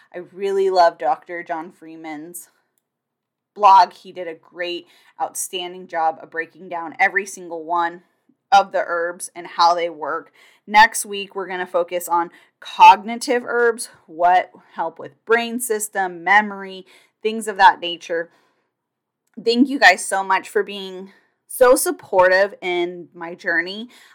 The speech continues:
I want you guys to know that I am pre-recording these episodes and post-dating them out just because I want you guys to have an episode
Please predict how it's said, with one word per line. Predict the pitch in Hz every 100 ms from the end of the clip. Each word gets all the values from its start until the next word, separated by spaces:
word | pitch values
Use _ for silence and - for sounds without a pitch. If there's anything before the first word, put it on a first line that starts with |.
| -
I |
want | 202 214 -
you | 254
guys | 247 240 -
to | -
know | 196 180 180
that | 170 -
I | 185 -
am | 208 247 277
pre-recording | - 196 196 190 190 - - 175 180 185 180
these | 165 175 180 175
episodes | 165 160 175 190 - 214 220 220 - _ _ -
and | 185 180
post-dating | - 220 220 233 - 185 180 185 180
them | 160 160 - -
out | 160 156 220 240 _ _ _ _
just | - 220 220 -
because | 233 - 214 202 _ -
I | 208 233
want | 269 262 220
you | 190 202
guys | 208 208 208
to | -
have | 208 - 185 185
an | 190 -
episode | 170 190 185 202 190 190 214